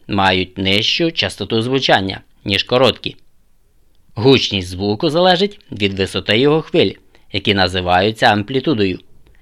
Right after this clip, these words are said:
Що менша амплітуда, то тихіший звук. Графічне зображення трьох різних видів звуків,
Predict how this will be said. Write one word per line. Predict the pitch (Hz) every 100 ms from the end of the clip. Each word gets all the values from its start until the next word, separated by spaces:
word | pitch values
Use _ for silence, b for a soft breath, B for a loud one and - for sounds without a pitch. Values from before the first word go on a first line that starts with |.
| _
Що | - 135 139
менша | 147 107 - 98 -
амплітуда, | 110 95 92 90 160 196 135 - - - -
то | 104
тихіший | 92 92 104 95 135
звук. | 127 143 - - - - - - - - _ _ - _ _ - - _ -
Графічне | 113 104 123 107 113 95
зображення | 98 95 123 170 190 190 175 - -
трьох | 98 151 123 110
різних | 101 113 147 131
видів | 104 104 131
звуків, | 151 143 -